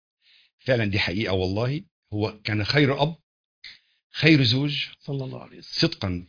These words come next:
Speaker 1: خير صاحب، خير ناصح. لو أخدنا سنته في هذه الأمور هينجو المجتمع. حضرتك جبت لي مثال أنا بحبه، ولما حتى بشوف شاب كده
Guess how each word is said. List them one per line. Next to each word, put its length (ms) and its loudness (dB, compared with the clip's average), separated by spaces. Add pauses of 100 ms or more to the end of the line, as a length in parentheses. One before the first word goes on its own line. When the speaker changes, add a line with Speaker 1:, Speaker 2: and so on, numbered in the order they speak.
Speaker 1:
خير 300 4
صاحب، 400 0 (300)
خير 320 4
ناصح. 480 0 (520)
لو 300 0
أخدنا 460 0
سنته 600 4 (520)
في 220 -2
هذه 300 4
الأمور 540 2 (320)
هينجو 280 2
المجتمع. 380 -4 (1080)
حضرتك 160 -4
جبت 180 -8
لي 120 -2
مثال 480 -4 (440)
أنا 120 2
بحبه، 420 0 (180)
ولما 260 0
حتى 280 -6
بشوف 300 -6
شاب 260 2
كده 320 2